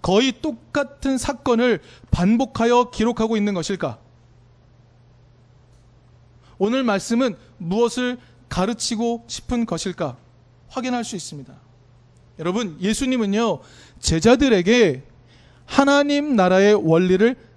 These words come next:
가르치고 싶으셨어요. 두 번의 반복된 사건에서 예수님은 먼저 제자들에게 "긍휼의 마음을 품어라"라고 요청하셨죠.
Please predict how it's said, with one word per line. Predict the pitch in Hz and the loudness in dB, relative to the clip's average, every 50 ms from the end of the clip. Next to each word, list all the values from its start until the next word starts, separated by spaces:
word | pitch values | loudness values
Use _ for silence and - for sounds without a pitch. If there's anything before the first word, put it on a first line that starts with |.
| - _ | -14 _
가르치고 | - - 165 165 202 220 - - - 185 160 175 202 262 285 - | -2 0 0 2 0 -2 -2 -4 -6 -4 -2 0 -2 -2 -2 -4
싶으셨어요. | - - 233 - 247 226 226 - - - 135 120 139 - - _ _ _ _ _ _ _ _ _ _ _ _ - - _ - _ | -6 -4 -2 -2 0 0 -2 -2 -4 -6 -6 -8 -8 -12 -20 _ _ _ _ _ _ _ _ _ _ _ _ -20 -20 _ -8 _
두 | - 208 226 | 2 4 4
번의 | 208 269 269 285 294 285 - | 6 4 4 4 2 2 2
반복된 | - 185 190 220 294 302 302 220 - - 294 269 254 | 0 2 2 2 2 0 -2 -4 -2 -2 -2 -2 0
사건에서 | - 254 240 - 277 240 233 226 247 226 | -2 -4 -4 -4 -2 -2 0 0 0 0
예수님은 | 202 196 - 226 214 208 220 220 208 | 0 0 0 0 0 0 0 0 0
먼저 | 180 170 180 180 196 | -2 -2 0 -2 -2
제자들에게 | 190 196 185 185 190 175 185 175 175 175 202 233 262 254 - - - - - - - _ | -2 -2 -2 -2 -2 -2 -2 -2 0 0 0 0 0 -2 -4 -12 -20 -20 -20 -20 -16 _
"긍휼의 | - - 226 233 240 233 247 277 262 277 277 262 | 0 0 2 2 2 2 2 2 4 2 2 2
마음을 | 226 190 190 196 208 214 240 254 262 247 - - - - _ - | 2 2 2 2 2 2 2 2 0 -2 -6 -14 -20 -8 _ -4
품어라"라고 | - 330 311 285 277 269 277 277 269 233 185 170 170 185 220 262 269 262 - - _ - | -2 0 0 -2 0 0 0 0 0 -2 -2 -4 -4 -4 -4 -4 -4 -6 -10 -18 _ -4
요청하셨죠. | 165 190 226 - - 302 294 285 262 240 254 - - 185 143 120 | -2 -2 -2 0 -2 -2 0 0 -2 -2 -4 -4 -4 -6 -6 -6